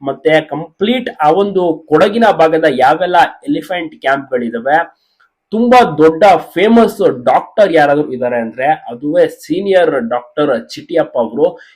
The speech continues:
ಇವರ ಒಂದು, ಆ, ಗರಡಿಯಲ್ಲಿ, ಇವರ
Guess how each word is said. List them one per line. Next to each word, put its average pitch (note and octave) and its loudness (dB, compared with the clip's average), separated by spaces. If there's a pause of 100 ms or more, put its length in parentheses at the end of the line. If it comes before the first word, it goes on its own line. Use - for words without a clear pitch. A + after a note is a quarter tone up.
ಇವರ A#3+ 6
ಒಂದು, A3+ 2
ಆ, C3 0
ಗರಡಿಯಲ್ಲಿ, F3+ -2
ಇವರ F3 -2